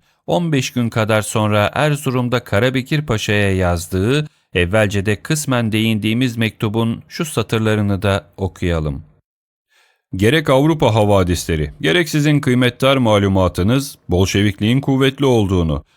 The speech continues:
Almanların da bu sulhü katiyen kabul etmeyeceğini tebşir ediyor. İstanbul'da, Zeyrek'te limonluk içinde, sakin ve pek şairane odamızdaki hasbı halimizde gördüğüm pek necip ruhunuzun,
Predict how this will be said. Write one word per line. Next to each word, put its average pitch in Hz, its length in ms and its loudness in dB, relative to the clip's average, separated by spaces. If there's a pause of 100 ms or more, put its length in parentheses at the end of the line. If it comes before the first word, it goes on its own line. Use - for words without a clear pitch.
(100)
Almanların 165 680 2
da 92 160 2
bu 131 100 0
sulhü 104 480 0
katiyen 123 520 0
kabul 110 340 0
etmeyeceğini 113 680 0
tebşir 104 480 0
ediyor. 85 480 -2 (400)
İstanbul'da, 143 680 2
Zeyrek'te 160 600 2
limonluk 143 460 2
içinde, 80 460 0
sakin 110 520 0
ve 107 100 2
pek 123 220 -2
şairane 104 580 2
odamızdaki 107 640 0
hasbı 98 340 -2
halimizde 104 640 2
gördüğüm 104 640 0
pek 170 240 -4
necip 127 360 0
ruhunuzun, 95 800 0